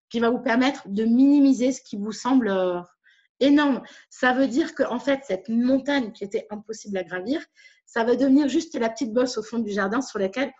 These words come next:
hop, vous avez juste eu à faire un bond. À chaque fois que vous faites quelque chose de supplémentaire, dans tout ce que vous allez avoir à apprendre, dans toutes les actions que vous allez avoir à mener,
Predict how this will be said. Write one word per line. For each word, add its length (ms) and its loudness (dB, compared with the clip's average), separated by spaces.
hop, 100 -2
vous 120 -6
avez 220 4
juste 340 -6
eu 160 0
à 100 -2
faire 220 -4
un 80 -4
bond. 200 -6
À 80 -2
chaque 240 -2
fois 140 4
que 60 -4
vous 120 -2
faites 260 -6
quelque 300 -2
chose 260 -6
de 100 -8
supplémentaire, 680 -8
dans 200 2
tout 260 -4
ce 100 -10
que 100 -8
vous 180 -4
allez 140 2
avoir 220 0
à 60 0
apprendre, 320 -8
dans 120 -10
toutes 280 -12
les 160 -2
actions 320 -2
que 100 -8
vous 100 -6
allez 120 -2
avoir 220 -4
à 60 -8
mener, 420 -6